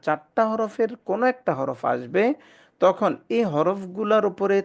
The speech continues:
তাসদিদ দিয়া নুন সাকিন এবং তানবিনকে গুন্নাহের সহিত মিলাইয়া পড়ব আমরা। বিষয়টাকে আমরা বুঝতে পেরেছি? তাহলে যদি বুঝতে পেরে থাকি, আমরা কিছু উদাহরণ দেখি। যেমন আমরা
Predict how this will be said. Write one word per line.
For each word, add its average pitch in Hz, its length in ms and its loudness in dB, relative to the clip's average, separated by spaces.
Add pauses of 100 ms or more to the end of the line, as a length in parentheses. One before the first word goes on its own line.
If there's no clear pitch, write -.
(160)
তাসদিদ 190 560 0 (120)
দিয়া 226 380 4 (380)
নুন 214 260 0
সাকিন 226 460 2
এবং 214 260 -6
তানবিনকে 180 600 0 (180)
গুন্নাহের 185 480 2
সহিত 269 400 2 (320)
মিলাইয়া 135 320 2
পড়ব 95 280 -10
আমরা। - 260 -12 (1120)
বিষয়টাকে 165 440 2
আমরা 170 200 4
বুঝতে 147 380 -2
পেরেছি? 143 480 -2 (1300)
তাহলে 131 420 4 (520)
যদি 170 280 6
বুঝতে 165 300 0
পেরে 196 160 4
থাকি, 196 320 -2 (300)
আমরা 147 180 0
কিছু 147 340 -6
উদাহরণ 131 420 -2
দেখি। 127 280 -2 (560)
যেমন 156 300 4 (240)
আমরা 139 140 -2